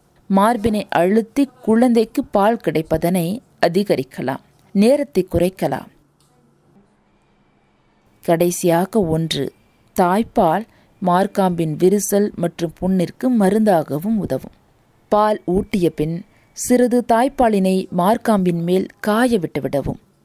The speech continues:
காற்றோட்டமாக இருக்கும்படி மூடாமல் விட்டுவிடவும். மார்க்காம்பின் வலிக்கு குழந்தையின் வாயில் உள்ள பூஞ்சை காளான் கிருமி காரணமாகவும் இருக்கலாம். குழந்தையின் வாயின் உள்நாக்கு உள் கன்னத்தில் வெள்ளை படலம் உள்ளதா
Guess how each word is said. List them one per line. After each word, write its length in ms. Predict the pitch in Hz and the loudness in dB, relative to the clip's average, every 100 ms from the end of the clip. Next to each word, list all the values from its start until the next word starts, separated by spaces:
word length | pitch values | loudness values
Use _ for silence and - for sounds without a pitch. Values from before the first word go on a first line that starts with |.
| _ | _
காற்றோட்டமாக 800 | 202 208 220 226 185 165 160 185 202 | 0 0 0 -2 0 0 0 0 0
இருக்கும்படி 680 | 165 170 180 165 165 170 175 - _ | 0 -2 -6 -2 0 0 -4 -8 _
மூடாமல் 640 | 165 185 196 196 196 233 196 | -4 0 2 2 2 0 -2
விட்டுவிடவும். 680 | 180 - 196 143 131 - - _ _ _ | -6 -2 -2 0 -4 -6 -16 _ _ _
மார்க்காம்பின் 800 | 185 185 233 - 214 180 170 165 | 0 2 0 0 0 2 0 0
வலிக்கு 480 | 151 185 208 - 160 - _ | 2 2 0 -4 -6 -6 _
குழந்தையின் 580 | 208 240 233 214 180 160 | -2 0 0 0 0 0
வாயில் 400 | 165 202 202 170 | 0 2 0 -2
உள்ள 320 | 175 170 135 - | 0 0 -2 -6
பூஞ்சை 380 | - 220 226 214 - | -4 0 2 0 0
காளான் 480 | 190 175 175 151 156 | 0 2 2 -2 -6
கிருமி 400 | - 190 185 160 - | 0 2 2 -4 -6
காரணமாகவும் 880 | 175 180 190 175 151 131 160 214 | 0 2 2 0 -2 -4 -2 0
இருக்கலாம். 480 | 180 - - 76 - _ _ _ _ | 0 -2 -6 -8 -10 _ _ _ _
குழந்தையின் 540 | 196 220 214 190 180 160 | 2 2 2 2 2 0
வாயின் 500 | 160 175 208 214 202 - | 0 2 2 2 0 0
உள்நாக்கு 640 | 175 214 214 175 - 180 - - _ _ 185 | 2 4 4 0 -2 -4 -4 -8 _ _ 0
உள் 260 | 220 254 240 | 2 2 0
கன்னத்தில் 680 | - 185 208 220 - 170 - - | -2 2 4 2 0 -4 -4 -6
வெள்ளை 360 | 165 175 233 247 | -2 2 2 0
படலம் 420 | - 156 156 147 | 0 -2 -2 -4
உள்ளதா 400 | 143 151 147 156 | -6 -6 -4 -6